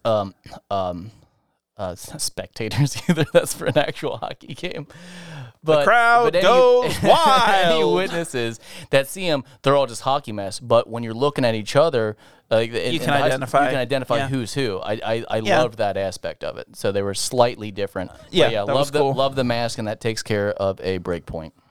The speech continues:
Speaker 2: Uh, yeah, somebody stop me.
Speaker 1: So we're back on masks. We've
Speaker 2: I
Speaker 1: done,
Speaker 2: say
Speaker 1: we've done
Speaker 2: yes.
Speaker 1: pretty well with masks.
Speaker 2: Um, yeah, we've had two in a
Speaker 1: Different.
Speaker 2: row prior to this that didn't have masks.
Speaker 1: You just wanna, you wanna do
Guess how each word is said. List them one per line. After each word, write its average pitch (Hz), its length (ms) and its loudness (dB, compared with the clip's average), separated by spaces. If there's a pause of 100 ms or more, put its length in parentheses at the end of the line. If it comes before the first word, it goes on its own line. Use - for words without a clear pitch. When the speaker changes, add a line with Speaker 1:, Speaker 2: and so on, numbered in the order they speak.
(440)
Speaker 2:
Uh, 160 380 2
yeah, 190 260 0
somebody 143 640 0
stop - 720 0
me. 165 520 -2 (420)
Speaker 1:
So 117 260 4
we're 113 140 0
back 117 260 0
on 143 200 0
masks. 107 260 -2
We've 135 120 -4
Speaker 2:
I 147 100 0
Speaker 1:
done, - 20 -4
Speaker 2:
say 196 120 0
Speaker 1:
we've 202 100 0
done 147 160 2
Speaker 2:
yes. 208 140 -6
Speaker 1:
pretty 180 180 -6
well 127 180 -2
with 117 160 -8
masks. 90 480 -10
Speaker 2:
Um, 143 480 -2 (100)
yeah, 214 140 -4
we've 196 200 -4
had 202 200 -4
two 165 560 -2
in - 80 -4
a 147 40 -2
Speaker 1:
Different. 143 140 -2
Speaker 2:
row 147 460 0
prior 139 280 0
to 139 100 -4
this 123 400 -4
that - 300 -10
didn't 143 380 -8
have - 220 -10
masks. - 600 -10 (460)
Speaker 1:
You 143 60 -4
just 143 140 -4
wanna, 233 220 0
you 131 120 -4
wanna 196 180 0
do 208 280 -10